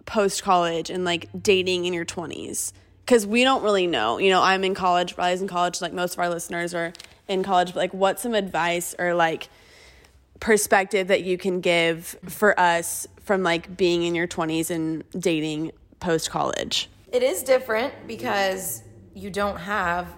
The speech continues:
Speaker 2: thousands of people your age around you all the time. So it is a little more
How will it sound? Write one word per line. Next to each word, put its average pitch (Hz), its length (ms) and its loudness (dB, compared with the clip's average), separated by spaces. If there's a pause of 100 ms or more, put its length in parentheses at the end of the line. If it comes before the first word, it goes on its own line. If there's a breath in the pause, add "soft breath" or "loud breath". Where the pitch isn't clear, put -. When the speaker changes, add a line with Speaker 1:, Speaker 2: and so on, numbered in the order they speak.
(220)
Speaker 2:
thousands 190 520 2
of 165 100 -2
people 170 300 2
your 156 180 2
age 151 480 2
around 151 320 0
you 151 100 -2
all 139 140 4
the 147 80 -6
time. 147 500 -2 (420 soft breath)
So 175 520 2 (380)
it 202 140 6
is 226 180 2
a 302 100 4
little 202 220 2
more 202 440 0